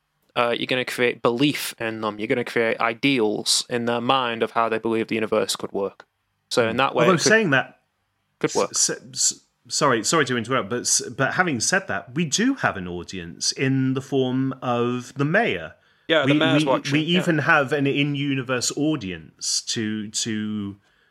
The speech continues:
Speaker 2: at, on another level of,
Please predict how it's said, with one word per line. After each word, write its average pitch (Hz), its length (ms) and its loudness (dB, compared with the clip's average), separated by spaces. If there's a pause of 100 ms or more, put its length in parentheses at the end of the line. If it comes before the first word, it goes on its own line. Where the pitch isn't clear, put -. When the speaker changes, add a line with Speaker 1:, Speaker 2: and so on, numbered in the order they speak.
(420)
Speaker 2:
at, 131 220 2 (120)
on 135 240 4
another 127 420 4
level 113 600 2
of, 104 460 -4